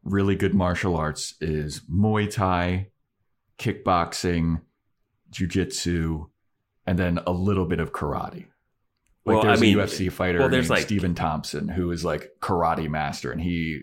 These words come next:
Speaker 1: he was, like,
Speaker 2: there's
Speaker 1: really good.
Speaker 2: Kenpo, there's, uh,
Speaker 1: Yeah,
Speaker 2: there's
Speaker 1: yeah,
Speaker 2: the
Speaker 1: yeah.
Speaker 2: stuff in, uh, uh,
Speaker 1: Taekwondo.
Speaker 2: Taekwondo. Like, there's the stuff in The Raid.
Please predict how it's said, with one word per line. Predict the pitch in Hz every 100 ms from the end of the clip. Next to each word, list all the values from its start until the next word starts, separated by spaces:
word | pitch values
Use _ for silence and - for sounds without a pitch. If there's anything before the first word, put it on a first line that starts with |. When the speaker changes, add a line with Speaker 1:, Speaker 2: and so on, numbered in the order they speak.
| -
Speaker 1:
he | 85 78
was, | 80
like, | - - - _ _ _ _ _
Speaker 2:
there's | 110 92
Speaker 1:
really | 85 82
good. | 85 65
Speaker 2:
Kenpo, | 76 73 73 -
there's, | 76 73
uh, | 76 71 69 - _
Speaker 1:
Yeah, | 98 90
Speaker 2:
there's | 87 85
Speaker 1:
yeah, | 80
Speaker 2:
the |
Speaker 1:
yeah. | 82
Speaker 2:
stuff | 90 80 -
in, | 76 71
uh, | 71 69 67 65 - _ _ _ _ _ _ _ _ -
uh, | 82 76
Speaker 1:
Taekwondo. | 73 69 87 80 78 78 80 82 -
Speaker 2:
Taekwondo. | 90 85 78 69 69 69 71 -
Like, | 78 73
there's | 80 80
the |
stuff | - 80 -
in | 73
The | 67
Raid. | 67 67 67 69